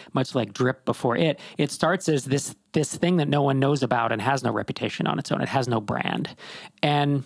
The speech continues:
and same with Squadcast, right? Four years ago, you say, "We're Squadcast," and people are like, "Well, what are you?" But now it's like, thir-, you know, thirteen thousand customers. It's like, you have,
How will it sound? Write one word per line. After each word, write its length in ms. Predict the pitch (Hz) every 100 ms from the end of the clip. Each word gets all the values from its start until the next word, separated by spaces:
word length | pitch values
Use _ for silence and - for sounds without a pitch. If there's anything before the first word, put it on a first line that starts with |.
| _
and 160 | - 156
same 180 | - 175
with 140 | 175
Squadcast, 480 | - 277 - - -
right? 220 | 151 180
Four 240 | - 147 139
years 260 | 185 208
ago, 140 | 151 135
you 100 | 117
say, 160 | 135
"We're 120 | 135
Squadcast," 520 | 160 - 180 151 120 -
and 80 |
people 140 | 117 117
are 40 |
like, 60 | 113
"Well, 80 | 110
what 160 | 117
are 40 | 123
you?" 200 | 180 - - -
But 140 | -
now 480 | 143 170 202 143 165 - - -
it's 140 | 160
like, 140 | 165 -
thir-, 200 | - -
you 100 | 160
know, 100 | 127
thirteen 560 | 160 - - 160 147
thousand 480 | - 127 160 143 127
customers. 480 | - - 143 127 123
It's 120 | 123
like, 140 | 127
you 340 | 123 113 131 170
have, 480 | - 110 107 113